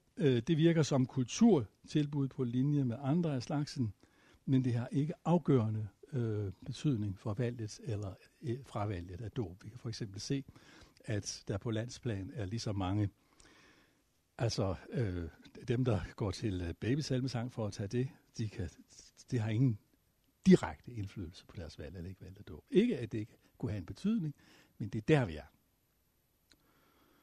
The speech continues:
Det er en radikal situation at gøre kristendommen gældende i.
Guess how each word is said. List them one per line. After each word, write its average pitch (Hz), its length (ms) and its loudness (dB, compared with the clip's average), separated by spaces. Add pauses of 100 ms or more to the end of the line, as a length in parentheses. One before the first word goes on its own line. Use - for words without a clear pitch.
(1800)
Det 233 180 10
er 247 140 10
en 226 220 8
radikal 202 380 4
situation 180 640 2
at 147 100 0
gøre 156 160 6
kristendommen 165 520 2
gældende 151 320 6
i. 110 200 -2